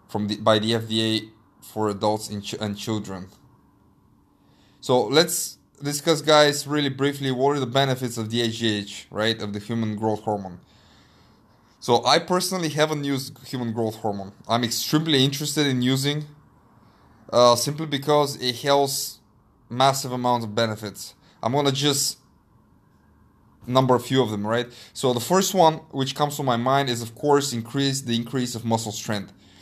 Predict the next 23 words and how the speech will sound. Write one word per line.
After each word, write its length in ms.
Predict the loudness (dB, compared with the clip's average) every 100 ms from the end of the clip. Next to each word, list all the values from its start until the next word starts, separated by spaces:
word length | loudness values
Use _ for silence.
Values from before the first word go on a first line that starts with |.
| -20 -20 -20 -20 -20 -20 -20 -12
So 140 | -8
first 280 | -2 0 2
of 80 | 6
all, 360 | 8 8 6 -2
the 200 | 0 4
H 220 | 4 2
G 120 | 0
H 500 | 2 0 -2 -6 -8 _ _ -10
is 280 | -6 -6 -8
been 300 | -4 -2 2
known 500 | 4 4 4 0 -4 -14 _ _ _
for 100 | -10
decades 500 | 2 4 4 0 -2 -4
to 100 | -4
improve 420 | -4 -4 -4 -2
physical 420 | -4 -4 -4 -4
capacity 720 | -4 2 4 4 2 -6 -8 -12 -16 -10
of 160 | -6 -6
individuals 640 | -4 -4 -2 2 0 0
through 180 | -4 -6
stimulating 680 | -4 -4 -2 2 2 2 0
collagen 520 | 2 2 2 -2 -4
synthesis 600 | -6 -4 -2 -2 -4